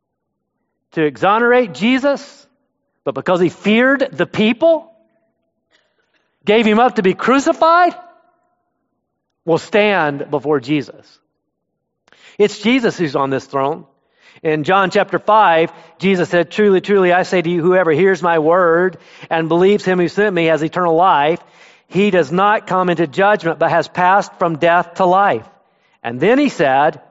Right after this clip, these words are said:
"And he, that is God, has given him," that is Jesus, "authority to execute judgment because he is the Son of Man."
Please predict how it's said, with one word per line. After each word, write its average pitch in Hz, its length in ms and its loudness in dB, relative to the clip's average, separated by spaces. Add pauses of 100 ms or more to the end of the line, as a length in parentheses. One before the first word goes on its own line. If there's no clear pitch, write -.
(340)
"And 143 180 -4
he, 214 320 2
that 170 160 2
is 160 140 -2
God, 170 500 2 (180)
has 165 180 -2
given 180 300 0
him," 190 280 0
that 160 140 2
is 139 160 -4
Jesus, 170 480 -2
"authority 143 880 0 (260)
to 208 140 2
execute 185 560 -4
judgment 214 640 0
because 160 260 -2
he 160 140 0
is 165 120 0
the 170 100 -4
Son 190 280 -2
of 185 80 -2
Man." 247 400 -2